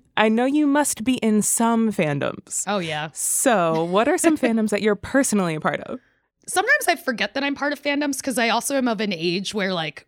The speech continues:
Speaker 2: when I was growing up, you didn't really have names for them except for
Speaker 1: Right.
Speaker 2: Trekkies. And, like, the fact that they
Speaker 1: Mm.
Speaker 2: had a name was a sign of their low status <laughs> in the world. <laughs> Like,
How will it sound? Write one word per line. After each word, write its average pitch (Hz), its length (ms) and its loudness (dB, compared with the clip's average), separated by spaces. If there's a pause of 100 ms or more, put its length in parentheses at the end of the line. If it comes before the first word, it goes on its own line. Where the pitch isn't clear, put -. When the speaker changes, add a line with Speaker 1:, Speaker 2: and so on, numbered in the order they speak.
Speaker 2:
when 185 140 -6
I 160 120 -2
was 202 180 -6
growing 240 280 -2
up, 233 180 -4
you 220 60 -4
didn't 254 160 -2
really 262 180 -2
have 208 120 -4
names 175 340 -6
for 208 100 -8
them 208 220 -4
except - 480 -6
for 294 80 -6 (120)
Speaker 1:
Right. - 200 -2
Speaker 2:
Trekkies. 311 400 -4
And, 247 120 -2
like, 202 240 -4
the 220 80 -8
fact 185 320 2
that 180 120 2
they 208 120 2
Speaker 1:
Mm. 170 40 -4
Speaker 2:
had 208 280 0
a 220 60 -4
name 214 640 -6
was 214 240 -4
a 196 80 -8
sign 185 440 -4
of 175 160 -8
their 175 280 -4 (680)
low 214 260 0
status 196 640 0
<laughs> - 40 0
in 247 140 2
the 233 80 2
world. 196 540 -2
<laughs> - 40 -2
Like, 320 200 0